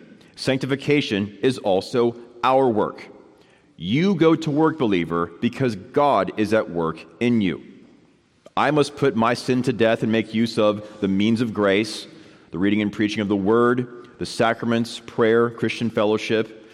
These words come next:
And the only reason I'm able to do that is because God is at work in me, transforming me, conforming me into the image of Jesus Christ. Putting it all together, Richard Gaffin says, "Sanctification is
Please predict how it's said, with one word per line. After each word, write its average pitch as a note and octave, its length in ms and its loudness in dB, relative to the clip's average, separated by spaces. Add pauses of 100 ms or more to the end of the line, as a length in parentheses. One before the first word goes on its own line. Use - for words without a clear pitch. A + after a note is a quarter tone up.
(320)
And A#2+ 160 2
the B2 80 2
only B2+ 240 2
reason A#2+ 340 2
I'm A2+ 240 0
able A2 260 2
to - 180 -4
do E3 380 0
that F2 300 0
is G#2 80 -4
because A2+ 480 0 (280)
God F3 320 2
is A2 160 2
at G2 160 0
work F#2 260 -4
in D2+ 140 -4
me, D2 260 -6 (300)
transforming B2+ 800 0
me, B2 180 4
conforming B2 800 -2
me F#2+ 160 0
into G2 180 -4
the G2+ 120 -2
image F#2 540 -2 (220)
of G3 100 -4
Jesus E2+ 360 -4
Christ. E2 500 -6 (540)
Putting A2+ 160 2
it A2+ 80 0
all A2 160 2
together, G2 400 0
Richard G2 320 -4
Gaffin G2+ 360 0
says, E2+ 460 -2 (400)
"Sanctification A#2 1040 -2 (240)
is G#2 320 2